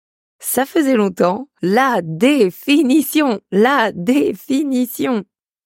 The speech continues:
La définition du lâcher prise dit « laisser aller ce qu'on tenait avec force ». Et rien que dans cette phrase, plein de choses viennent me chercher. On va donc décortiquer ce sujet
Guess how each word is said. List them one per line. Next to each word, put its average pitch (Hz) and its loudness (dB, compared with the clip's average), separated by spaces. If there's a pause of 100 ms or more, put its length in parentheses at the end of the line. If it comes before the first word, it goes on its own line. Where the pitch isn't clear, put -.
(120)
La 185 2
définition 247 0
du 196 0
lâcher 208 0
prise 151 -4
dit « 147 -6 (760)
laisser 226 2
aller 175 2
ce - -6
qu'on 160 -2
tenait 202 2
avec 175 -4
force ». - -14 (640)
Et 165 2
rien 190 2
que 247 0
dans 220 2
cette 190 -2
phrase, 190 -4 (540)
plein 262 2
de 254 2
choses 208 0
viennent 196 2
me 185 0
chercher. - -6 (380)
On 180 0
va 196 2
donc 190 0
décortiquer 202 0
ce 185 -8
sujet 165 -2